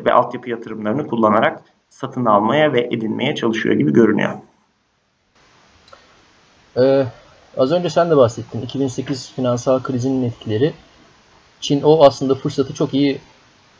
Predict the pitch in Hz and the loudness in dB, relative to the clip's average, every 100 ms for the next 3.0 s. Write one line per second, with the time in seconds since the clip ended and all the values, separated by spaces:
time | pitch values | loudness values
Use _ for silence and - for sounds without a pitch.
0 | _ - 127 127 127 113 92 92 92 - | _ -2 4 4 4 -2 -4 -8 -10 -8
1 | 113 - _ _ - _ _ 123 135 135 | -6 -6 _ _ -20 _ _ 6 6 8
2 | 127 123 120 120 123 131 110 107 104 | 4 4 4 4 4 2 4 4 4